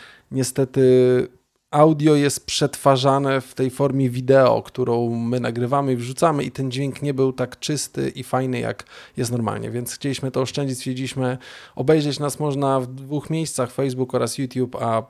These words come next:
przysłuchać w formie audio i tyle. Tak, dlatego wiemy, Ewa, dzie-, ale dziękujemy, że czujnie podeszłaś do tematu.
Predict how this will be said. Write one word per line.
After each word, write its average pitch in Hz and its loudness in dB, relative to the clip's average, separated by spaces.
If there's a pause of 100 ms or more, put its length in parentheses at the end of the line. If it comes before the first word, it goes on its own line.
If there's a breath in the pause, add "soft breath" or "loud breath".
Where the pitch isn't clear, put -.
(140)
przysłuchać - -8
w - -20
formie 110 -4
audio 107 -4
i 104 -8
tyle. - -14 (240)
Tak, 123 -8
dlatego 120 -4
wiemy, 143 -2
Ewa, 135 0
dzie-, 143 -4
ale 170 0
dziękujemy, 180 2
że 151 -8
czujnie 147 -2
podeszłaś 127 -4
do 117 -8
tematu. 110 -6